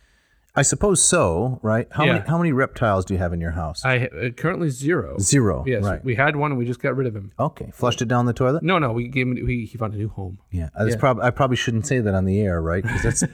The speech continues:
Speaker 2: <laughs>
Speaker 1: probably a felony. I don't know.
Speaker 2: <laughs> Could be.
Speaker 1: I'm only joking.
Speaker 2: Right.
Speaker 1: I'm not suggesting any cruelty to any kind of living creature.
Speaker 2: I think when people ask a question, uh, you know, someone, "Are you a dog person or a
Speaker 1: Right.
Speaker 2: cat person?"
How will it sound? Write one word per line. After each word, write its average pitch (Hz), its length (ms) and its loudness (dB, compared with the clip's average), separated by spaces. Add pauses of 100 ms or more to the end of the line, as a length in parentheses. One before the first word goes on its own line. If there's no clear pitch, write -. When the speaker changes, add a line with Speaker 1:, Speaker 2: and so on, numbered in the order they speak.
(120)
Speaker 2:
<laughs> - 180 -16
Speaker 1:
probably 147 480 2
a 101 80 2
felony. 95 540 -2
I 95 140 2
don't 98 200 -2
know. 87 300 2
Speaker 2:
<laughs> - 20 -12
Could 175 240 2
be. 139 180 2
Speaker 1:
I'm 156 140 4
only 196 260 6
joking. 185 580 6
Speaker 2:
Right. 123 180 4
Speaker 1:
I'm 127 60 2
not 139 220 2
suggesting 127 520 2
any 123 140 0
cruelty 117 500 0
to 101 100 0
any 101 180 0
kind 95 240 -2
of 87 120 -2
living 90 260 -2
creature. - 460 -10 (100)
Speaker 2:
I - 80 0
think 247 140 2
when 190 80 0
people 170 240 -2
ask 139 220 0
a - 40 -8
question, 123 400 -2
uh, 113 200 0
you - 80 -8
know, 107 40 -4
someone, 107 260 -4
"Are 107 60 -2
you 117 120 0
a 107 40 -4
dog 117 240 -2
person 110 220 -2
or 101 40 4
a - 20 4
Speaker 1:
Right. 90 80 2
Speaker 2:
cat 117 140 0
person?" 104 340 -6